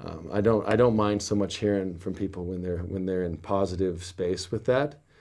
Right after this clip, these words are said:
If your superstition is making your life happy, like, it doesn't bother me. But, but being around, uh, people who live in the darkness and the fear of it, that, I'm glad that's kind of dissipating, even though we have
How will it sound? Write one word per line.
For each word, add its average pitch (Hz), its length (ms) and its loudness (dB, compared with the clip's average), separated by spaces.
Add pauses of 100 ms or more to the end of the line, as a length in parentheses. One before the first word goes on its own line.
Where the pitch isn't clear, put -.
(300)
If 104 120 -2
your 127 140 8
superstition 117 760 2
is 101 140 4
making 104 320 2
your 104 140 4
life 92 240 2
happy, 113 420 2
like, 95 240 2
it 95 160 0
doesn't 98 280 6
bother 92 280 2
me. 90 140 -2 (580)
But, 98 300 2
but 113 400 4
being 113 220 6
around, 101 360 6
uh, 92 200 6 (560)
people 107 240 0
who 101 140 4
live 101 380 4
in 92 120 -4
the 87 80 -2
darkness 98 420 2
and 90 80 -6
the 82 80 -8
fear 123 240 8
of 123 120 12
it, 113 100 4
that, 120 240 4 (440)
I'm 135 120 0
glad 139 180 12
that's 123 240 8
kind 127 300 4
of 117 80 4
dissipating, 127 640 4
even 107 260 -2
though 107 100 2
we 104 120 0
have 104 240 -4